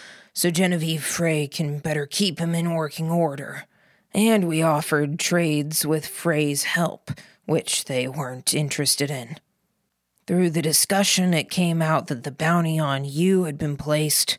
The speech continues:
We heard some of the names, familiar faces and names, among those of us who hunt bounties.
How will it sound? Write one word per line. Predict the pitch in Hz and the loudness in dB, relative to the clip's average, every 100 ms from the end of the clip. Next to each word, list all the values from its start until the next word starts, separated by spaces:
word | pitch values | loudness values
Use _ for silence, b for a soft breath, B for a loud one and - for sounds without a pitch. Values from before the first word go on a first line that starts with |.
| B B B B | B B B B
We | - 185 | 0 2
heard | 170 160 143 | 4 2 2
some | - 147 | -2 -2
of | 143 | -2
the | 147 | -2
names, | 151 175 170 160 156 - - B B | 2 2 2 2 0 -2 -6 B B
familiar | B 190 226 226 175 | B 2 4 6 4
faces | 156 147 147 139 143 135 | 2 0 0 0 -2 -2
and | 139 | -4
names, | 139 143 147 143 143 - - | -2 0 0 -2 -2 -4 -2
among | 151 151 147 143 | 0 2 0 0
those | 147 139 | -2 -2
of | 143 | -2
us | 143 131 - | -2 0 -2
who | 143 143 | -2 -4
hunt | 139 160 143 - | -2 -2 -2 -4
bounties. | - 143 139 131 139 - | -6 -2 -2 -4 -2 -2